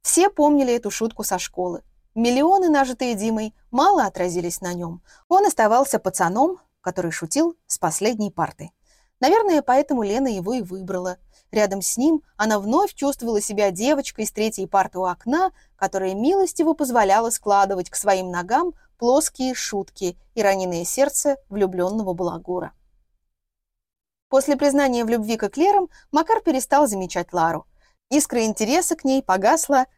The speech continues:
безвозвратно. А Лара даже не заметила. С некоторых пор она перестала вилять хвостиком перед каждым встречным в надежде, что ее подберут. Перестала улыбаться всем, кто проходил мимо. Она ела, пила, много смеялась и думала, что жизнь удалась.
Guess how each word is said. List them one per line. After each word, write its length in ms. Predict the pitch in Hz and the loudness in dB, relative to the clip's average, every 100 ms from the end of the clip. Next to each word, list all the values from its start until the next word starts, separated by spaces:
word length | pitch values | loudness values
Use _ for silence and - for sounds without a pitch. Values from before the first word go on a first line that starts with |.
| _ | _
безвозвратно. 960 | 208 269 294 262 240 208 208 - - - _ _ _ | 0 2 4 4 2 0 0 -2 -12 -20 _ _ _
А 120 | 233 | 2
Лара 220 | 302 480 349 | 4 4 4
даже 220 | 269 302 | 4 4
не 120 | 254 | 2
заметила. 560 | 190 190 202 208 208 208 _ _ | 0 -2 -2 0 0 -2 _ _
С 100 | - | -6
некоторых 400 | 233 214 - 196 | -2 -2 -4 -8
пор 240 | - 330 392 _ _ | 0 0 0 _ _
она 200 | 247 277 | 0 2
перестала 600 | 294 269 - 294 262 196 | 2 0 2 4 4 4
вилять 300 | 190 180 - | 2 0 0
хвостиком 580 | 226 262 - 214 190 - _ | 0 0 -2 -4 -4 -6 _
перед 220 | 247 220 | -2 -2
каждым 360 | - 208 208 202 | 0 0 0 -4
встречным 520 | - 226 185 - 180 | -4 -4 -4 -4 -4
в 40 | 180 | -2
надежде, 420 | 196 208 254 220 | 0 0 0 -2
что 180 | - 190 | 0 0
ее 200 | 190 175 | 0 -4
подберут. 440 | 175 175 165 143 _ _ _ _ | -6 -6 -6 -8 _ _ _ _
Перестала 440 | 392 403 466 349 | 2 4 4 4
улыбаться 480 | 392 392 208 330 - | 4 2 2 2 0
всем, 260 | 285 285 277 | -2 0 0
кто 140 | - | -2
проходил 440 | 240 233 226 208 208 | -6 -4 -2 0 -2
мимо. 360 | 214 208 196 - _ _ | -2 -4 -6 -10 _ _
Она 160 | - 254 | -2 0
ела, 460 | 254 254 330 311 | 2 2 2 0
пила, 440 | 285 - 403 254 285 | -4 0 2 2 0
много 300 | 247 349 262 | 0 0 0
смеялась 720 | - 190 180 254 302 262 - _ _ | -4 -6 0 2 2 0 -8 _ _
и 80 | 247 | 2
думала, 340 | 311 339 285 | 4 4 2
что 200 | - 285 | -2 -6
жизнь 320 | 262 320 285 | 0 2 2
удалась. 640 | 285 277 294 294 - - | 2 2 2 -2 -6 -12